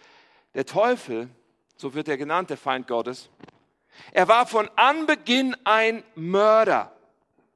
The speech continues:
und er hat die Wahrheit immer gehasst. In ihm ist keine Wahrheit. Wenn er lügt, entspricht das seinem Wesen. Denn er ist ein Lügner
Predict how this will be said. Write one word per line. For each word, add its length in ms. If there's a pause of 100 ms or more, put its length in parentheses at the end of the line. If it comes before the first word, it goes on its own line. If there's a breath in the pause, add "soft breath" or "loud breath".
und 120
er 100
hat 120
die 140
Wahrheit 340
immer 160
gehasst. 540 (420 loud breath)
In 200
ihm 180
ist 260
keine 380
Wahrheit. 480 (260 loud breath)
Wenn 440
er 260
lügt, 720 (400)
entspricht 480
das 100
seinem 320
Wesen. 480 (360 soft breath)
Denn 180
er 340
ist 280
ein 180
Lügner 640